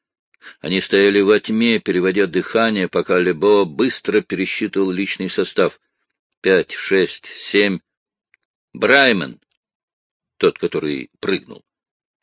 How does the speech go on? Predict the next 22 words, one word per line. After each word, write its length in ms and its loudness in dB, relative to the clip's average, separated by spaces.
Где, 420 -4
чёрт 460 -2
бы 120 -4
его 160 -2
побрал, 460 -2
Браймен? 680 -2
Лебо 240 -2
услышал 540 -2
странный 520 -6
звук, 460 -8
передёрнул 800 2
затвор 720 0
своего 360 -2
автомата 500 -4
М 100 -2
шестнадцать 640 -8
и 100 -6
увидел, 340 -2
как 240 -8
кто-то 460 -4
вполз 760 -2
внутрь 720 -4